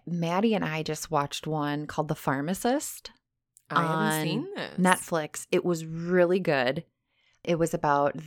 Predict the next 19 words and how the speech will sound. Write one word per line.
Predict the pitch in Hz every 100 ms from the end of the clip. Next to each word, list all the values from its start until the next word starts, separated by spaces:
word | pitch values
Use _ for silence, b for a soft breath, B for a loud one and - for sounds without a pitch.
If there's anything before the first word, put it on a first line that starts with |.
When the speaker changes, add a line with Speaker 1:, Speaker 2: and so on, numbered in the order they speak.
| 151
Speaker 1:
this | 151 143 - -
pharmacist | - 185 127 135 135 120 226 - - - - 160
who | - 175 160 160 156 151 156 -
in, | - 165 160 156 156 151 B B _ -
God, | 156 160
it |
had | 156 165
to | 180
be, | 160 156
like, | 147 135 - _ _ _
two | - - 175 170 - _ _ -
thousand, | 151 147 151 151 147 143 139 139 _ _ _ _ _
early | - 269 233
two | 196
thousand, | 160 127 131 131
maybe, | 170 196 196
like, | 156
two | -
thousand | 156 151 156 147